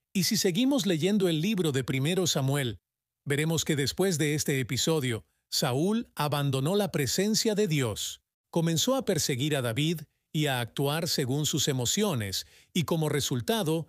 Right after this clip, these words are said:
su vida y su reino fueron destruidos. Así que no dejes que los celos te cierren los ojos y te alejen de la presencia del Señor. Más bien, vive y camina según el Espíritu de Dios,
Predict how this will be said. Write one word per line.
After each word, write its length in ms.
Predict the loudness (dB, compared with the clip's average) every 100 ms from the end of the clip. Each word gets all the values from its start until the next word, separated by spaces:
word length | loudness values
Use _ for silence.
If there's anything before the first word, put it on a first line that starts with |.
| _ -4
su 240 | -2 0
vida 340 | 2 2 0
y 80 | 0
su 200 | 0 0
reino 540 | 2 2 2 0 -2 -8 -6
fueron 400 | 0 2 2 0
destruidos. 880 | 0 0 0 0 -2 -4 -6 -10 -12 _ _ _ -4
Así 300 | -2 2 2
que 140 | 2
no 160 | 2 4
dejes 440 | 2 2 0 0
que 120 | -2
los 200 | 0 0
celos 420 | 2 2 2 0 -2
te 120 | -2
cierren 400 | 0 0 0 -2
los 220 | -2 0
ojos 480 | 0 0 -4 -4 -6 _ _ -4
y 160 | -2 0
te 140 | 0
alejen 460 | 2 0 2 0 2
de 120 | 2
la 120 | 0
presencia 600 | 0 0 2 0 0 0
del 160 | 0 0
Señor. 560 | 0 0 -2 -4 -12 _ _ _ _ _
Más 260 | -2 0 0
bien, 380 | 2 2 0 -4 _ -10
vive 460 | -2 2 2 2 2
y 180 | 2 0
camina 540 | -2 0 0 0 0
según 380 | 0 0 2 0
el 120 | 0
Espíritu 640 | -2 -2 -2 -2 -2 -2
de 140 | -2 -2
Dios, 500 | -2 -2 -4 -8